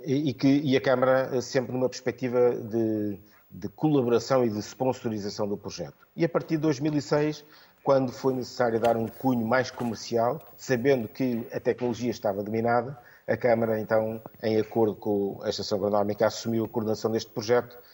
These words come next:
e desde aí que temos, eh, uma equipa de funcionários públicos, eh, a fazer vinho e a vender vinho.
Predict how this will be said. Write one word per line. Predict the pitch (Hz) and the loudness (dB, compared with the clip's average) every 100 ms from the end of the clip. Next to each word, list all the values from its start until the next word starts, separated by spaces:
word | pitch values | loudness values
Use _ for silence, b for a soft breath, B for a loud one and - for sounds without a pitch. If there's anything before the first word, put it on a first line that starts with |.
| B B | B B
e | 117 | 2
desde | 110 107 104 | 4 2 2
aí | 113 117 113 | 2 2 -2
que | - 113 117 | 0 0 0
temos, | 117 117 117 110 - b b b _ | 2 2 2 -4 -12 b b b _
eh, | 120 117 113 113 | 2 4 4 2
uma | 117 117 120 113 | 0 0 2 2
equipa | - 123 107 | 2 2 2
de | 98 | 0
funcionários | - 104 107 104 104 104 - - _ | -4 -2 2 4 4 0 -6 -20 _
públicos, | 120 123 135 - b b b b | -2 -2 -6 -12 b b b b
eh, | 123 117 117 117 117 117 113 - - | 2 6 6 4 2 -2 -4 -6 -6
a | 123 | -2
fazer | 117 95 92 | -2 -2 -2
vinho | 98 107 117 113 | -2 0 -2 0
e | 110 | 0
a | |
vender | 107 110 120 | 2 2 2
vinho. | 104 104 | 0 -4